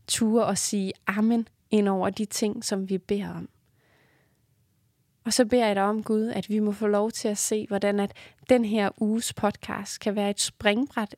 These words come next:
ind i en mere levende relation med dig. Ind i endnu flere tætte bønner med vores himmelske far.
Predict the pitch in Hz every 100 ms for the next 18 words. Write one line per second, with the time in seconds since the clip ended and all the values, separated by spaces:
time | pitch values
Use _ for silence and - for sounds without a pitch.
0 | - 214 202 - 202 190 202 214 220 208
1 | 214 226 240 226 _ - 196 185 - 254
2 | 214 202 175 180 214 - _ _ - -
3 | _ _ - 214 208 208 - 254 262 285
4 | - 220 208 220 - - 240 240 - 190
5 | 202 226 _ 202 190 180 185 - - 202
6 | 208 - - - 185 180 202